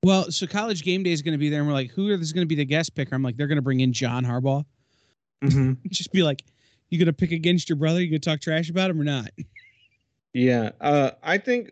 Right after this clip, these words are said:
Speaker 2: the, the only problem with the turducken I see is that you need to figure out a way to put either a prefix or a suffix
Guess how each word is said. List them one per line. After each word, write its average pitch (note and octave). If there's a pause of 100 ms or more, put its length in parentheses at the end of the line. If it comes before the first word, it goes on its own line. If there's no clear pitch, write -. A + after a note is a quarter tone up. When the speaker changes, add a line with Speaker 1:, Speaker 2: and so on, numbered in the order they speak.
Speaker 2:
the, E3
the D#3+
only G#3
problem A3+
with G#3
the F#3+
turducken F3
I D3
see D3
is C3
that B2+
you C3
need D3+
to D3+
figure C#3+
out B2+
a A#2
way A#2+
to A2+
put A#2 (420)
either B2
a -
prefix C3+
or A2+
a A2
suffix A#2+